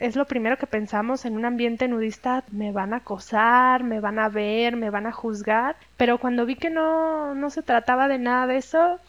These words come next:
me armé de valor y decidí desnudarme. Y después me sentí muy cómoda, sobre todo porque en el temazcal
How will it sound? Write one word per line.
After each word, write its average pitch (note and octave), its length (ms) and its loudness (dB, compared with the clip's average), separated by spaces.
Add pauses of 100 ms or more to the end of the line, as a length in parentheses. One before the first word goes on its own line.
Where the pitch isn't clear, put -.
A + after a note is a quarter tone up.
me C4 180 2
armé B3+ 320 6
de D4 120 6
valor C#4 480 6
y A3+ 1160 0 (100)
decidí A3 440 -2
desnudarme. C#4 640 0 (400)
Y C#4 180 -2
después E4 460 0
me D4+ 160 2
sentí C#4 320 0
muy D#4 240 0
cómoda, D#4+ 460 0
sobre A#3 240 -2
todo B3+ 180 -2
porque B3+ 220 -6
en G#3+ 80 -4
el G3+ 120 -4
temazcal A3 800 0